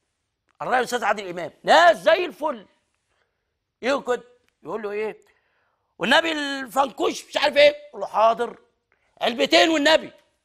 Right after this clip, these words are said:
أكنه بيطلب اتنين قهوة، بيجيب له اتنين قهوة. طيب، هروح الأول للدكتور أحمد كامل، متحدث باسم وزارة الصحة. أب-، أنا معايا أنواع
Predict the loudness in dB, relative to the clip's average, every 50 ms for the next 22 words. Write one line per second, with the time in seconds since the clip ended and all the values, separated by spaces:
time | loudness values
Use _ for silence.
0 | _ _ -12 -10 -8 -8 -6 -8 -8 -8 -8 -10 -8 -8 -4 2 4 4 4 4
1 | 2 -4 -14 -20 _ _ _ _ _ _ _ _ _ _ _ _ _ _ _ _
2 | _ _ _ _ -14 -14 -10 -10 -10 -10 -10 -12 -14 -10 -10 -10 -10 -12 -18 _
3 | _ _ _ _ _ _ _ _ _ _ _ _ _ -18 -18 -18 _ _ _ _
4 | _ -6 -2 -2 -2 2 4 4 4 2 2 -4 -10 -14 -16 -12 -12 -14 -10 -6
5 | 0 0 0 0 0 -6 -12 -10 -10 -10 -10 -8 -8 -10 -6 -4 -4 -4 -4 -6
6 | -10 -12 -16 -14 -14 -14 -12 -12 -14 -16 -14 -12 -4 -4 -4 -4 -4 -2 -2 -2
7 | 2 4 4 4 4 0 -8 _ _ -20 -20 _ _ _ _ _ _ _ -2 -2
8 | -2 -2 0 0 2 2 2 2 0 2 4 4 4 4 4 2 2 2 0 0
9 | 0 0 -4 -10 -14 -16